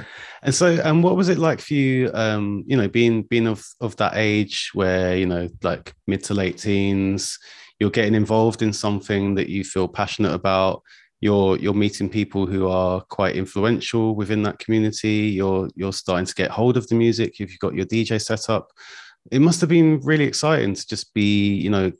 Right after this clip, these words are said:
uh, getting involved in this world and then ingratiating yourself to people that are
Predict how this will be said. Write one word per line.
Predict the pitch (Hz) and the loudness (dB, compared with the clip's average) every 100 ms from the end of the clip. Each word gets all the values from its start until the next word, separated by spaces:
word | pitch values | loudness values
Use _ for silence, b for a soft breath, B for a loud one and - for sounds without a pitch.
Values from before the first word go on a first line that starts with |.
| - | -8
uh, | 101 95 _ | -6 -6 _
getting | - 104 107 | -2 2 2
involved | 101 120 135 - | 2 2 2 2
in | |
this | 101 92 | -2 0
world | 120 110 95 | 0 0 0
and | 92 | -2
then | 95 | -2
ingratiating | 92 101 95 107 104 104 92 95 | -2 -4 0 0 0 -2 0 0
yourself | 92 - 92 92 - | -2 -2 -4 -4 -4
to | 92 | -4
people | - 95 - | -2 -6 -2
that | 95 85 | -2 0
are | 87 90 | 0 -2